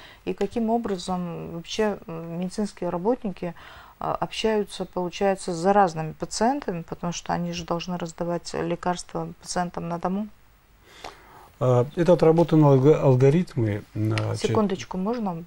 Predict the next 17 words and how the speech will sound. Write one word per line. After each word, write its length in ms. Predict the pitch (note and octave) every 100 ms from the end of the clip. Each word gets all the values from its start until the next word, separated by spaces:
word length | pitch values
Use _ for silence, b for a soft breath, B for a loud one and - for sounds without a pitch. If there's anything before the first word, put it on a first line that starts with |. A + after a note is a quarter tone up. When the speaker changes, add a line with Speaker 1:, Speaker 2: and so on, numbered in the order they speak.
| F#3
Speaker 1:
м, 520 | D3+ C#3 C#3+ E3 E3+
на 160 | E3+ E3
ответ 280 | - F3
на 120 | F3 E3+
вопрос 320 | - A3 -
после 400 | - F3 - D#3+
звонка 400 | E3 D#3+ D#3+ D#3+
в 80 | D3+
эфир? 280 | - D3+ - _ B B B B -
У 60 |
нас 100 | F3+
приоритеты, 760 | - - E3 D#3+ - F#3 - D#3+
извините. 440 | E3 D#3+ D#3 D3+ -
Говорите, 480 | D#3+ F3 A3 - F3
мы 100 | E3
вас 180 | E3
слушаем. 460 | - - D3+ -